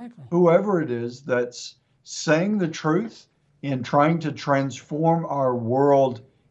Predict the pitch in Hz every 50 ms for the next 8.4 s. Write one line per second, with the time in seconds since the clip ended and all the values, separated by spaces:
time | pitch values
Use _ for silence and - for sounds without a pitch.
0 | _ _ 147 139 131 131 127 127 123 123 123 - - 107 120 120 117 120 127 131
1 | 131 131 127 117 107 - - - 139 135 131 127 117 113 117 - - - - _
2 | _ _ _ _ _ 220 226 277 285 233 196 185 175 202 208 208 185 156 - -
3 | - 175 220 277 247 - - - 170 160 220 262 285 285 254 226 196 170 143 156
4 | 196 240 220 - 233 175 160 156 156 - 165 175 220 - - - 233 156 104 -
5 | - - - - - - - - 139 139 139 139 143 175 233 240 226 185 160 156
6 | 156 - 147 143 151 190 202 175 - - _ - 160 202 277 269 220 165 - -
7 | - _ _ _ _ _ - - 175 180 180 180 165 165 147 135 113 - 151 151
8 | 180 240 262 - 117 - - _